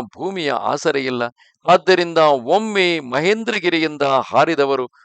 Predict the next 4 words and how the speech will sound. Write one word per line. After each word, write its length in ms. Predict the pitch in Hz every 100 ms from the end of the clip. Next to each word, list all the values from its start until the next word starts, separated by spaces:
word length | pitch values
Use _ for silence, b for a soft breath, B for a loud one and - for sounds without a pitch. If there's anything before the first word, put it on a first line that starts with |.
| b _
ಪುನಃ 440 | - 220 202 170 165
ಇಳಿಯಬೇಕಾಗಿರುವುದು 1300 | 147 135 190 175 147 139 143 139 139 135 131 123 113 _ - 131
ಆ 260 | 127 120 98 _ _ - -
ಲಂಕೆಯಲ್ಲಿಯೇ. 760 | 120 165 185 165 139 135 127